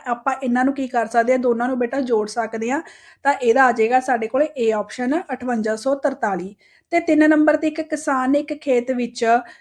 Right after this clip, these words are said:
ਦੋ ਹਜ਼ਾਰ ਤਿੰਨ ਸੌ ਛਪੰਜਾ ਕਿਲੋਗ੍ਰਾਮ ਕਣਕ ਤੇ ਦੂਜੇ ਖੇਤ ਵਿੱਚ ਤਿੰਨ ਹਜ਼ਾਰ ਸੱਤ ਸੌ ਬਿਆਲੀ ਕਿਲੋਗ੍ਰਾਮ ਕਣਕ ਦੀ ਕਟਾਈ ਕੀਤੀ ਹੈ। ਤਾਂ ਕੁੱਲ ਕਿੰਨੀ ਕਣਕ ਦੀ ਕਟਾਈ ਹੋਏਗੀ? ਤਾਂ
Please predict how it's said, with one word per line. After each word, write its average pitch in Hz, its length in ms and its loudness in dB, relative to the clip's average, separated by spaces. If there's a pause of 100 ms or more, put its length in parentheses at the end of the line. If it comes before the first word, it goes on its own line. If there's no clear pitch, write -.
(300)
ਦੋ 285 240 6
ਹਜ਼ਾਰ 269 260 4
ਤਿੰਨ 262 200 -2
ਸੌ 277 140 0
ਛਪੰਜਾ 269 420 -2
ਕਿਲੋਗ੍ਰਾਮ 262 500 -2
ਕਣਕ 220 400 -4
ਤੇ 277 120 -2
ਦੂਜੇ 247 380 -2
ਖੇਤ 240 320 -2
ਵਿੱਚ 220 280 -4 (280)
ਤਿੰਨ 262 280 0 (560)
ਹਜ਼ਾਰ 233 340 4
ਸੱਤ 240 200 -4
ਸੌ 269 140 -4
ਬਿਆਲੀ 240 320 0
ਕਿਲੋਗ੍ਰਾਮ 240 500 -4
ਕਣਕ 214 320 -4
ਦੀ 233 120 -6
ਕਟਾਈ 220 400 -4
ਕੀਤੀ 190 460 -12
ਹੈ। 175 160 -6 (380)
ਤਾਂ 359 100 4 (120)
ਕੁੱਲ 311 360 2 (160)
ਕਿੰਨੀ 294 400 0
ਕਣਕ 254 380 -4
ਦੀ 247 200 -6
ਕਟਾਈ 208 420 -6
ਹੋਏਗੀ? 196 420 -6
ਤਾਂ 269 140 -2